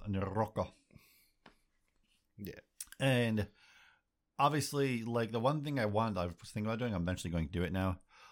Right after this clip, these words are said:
Speaker 1: Uh, I wanna go, my P S three, I have a P-, I have a hack P S three with a whole bunch of shit on it. But I really, I, one thing I never did with my P S three is put an S S D in it. So I'm ordering a terabyte S S D to throw in there, just so I can throw a whole bunch of other shit on there. Uh, my P S three.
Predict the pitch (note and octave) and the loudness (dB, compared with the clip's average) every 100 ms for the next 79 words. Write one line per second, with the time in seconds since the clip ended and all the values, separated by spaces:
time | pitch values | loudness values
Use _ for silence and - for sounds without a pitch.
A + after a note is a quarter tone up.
0 | - - F#2+ F2 A2 C3 B2 A#2 G#2+ G#2 | -4 4 6 6 6 4 2 0 0 2
1 | D#3+ D3+ - G#2+ F#2 F#2+ F#2 - G#2+ - | 2 0 0 -2 2 0 -2 -6 -4 -2
2 | B2 G2 G2 - E2+ - C#2+ D2 C#2+ C#2 | 0 0 0 -2 -4 -4 -8 -6 -8 -10
3 | - D2 - - - - F#2+ D#2+ F#2 A#2 | -8 -10 -10 -16 -20 -6 -4 -2 -4 -2
4 | C3+ A#2+ F2+ G2+ D3+ D#3+ A#2+ B2 G#2 A2 | -2 -2 -4 -2 0 0 0 0 -2 -2
5 | E2 D2+ D#2 - D#2 - D2+ E2 - - | -2 -2 -4 -4 -4 -2 -2 -4 -6 -6
6 | F2+ D2+ C2 - E2 D2 E2+ F#2 F#2 E2 | -4 -4 -6 -10 -10 -6 -4 -4 -4 -4
7 | D2 B1+ - _ _ G#2+ F2+ E2 D#2+ D#2+ | -6 -10 -14 _ _ -2 -2 -2 -6 -8
8 | D2 - D#2 - D2 C#2+ C#2 C2+ _ _ | -10 -8 -8 -8 -8 -6 -8 -10 _ _
9 | _ _ _ _ - G2 G2+ F2+ E2 F#2 | _ _ _ _ -12 -6 -2 -2 -2 0
10 | E2 D2 E2 D#2 D2 - D2+ - D#2 C2+ | 0 0 -2 -4 -6 -6 -8 -8 -10 -8
11 | C#2+ C#2 - _ _ - C#2+ C#2+ C#2 E2+ | -8 -10 -14 _ _ -14 -12 -12 -10 -10
12 | C#2+ - D2 - D2+ | -10 -10 -12 -12 -12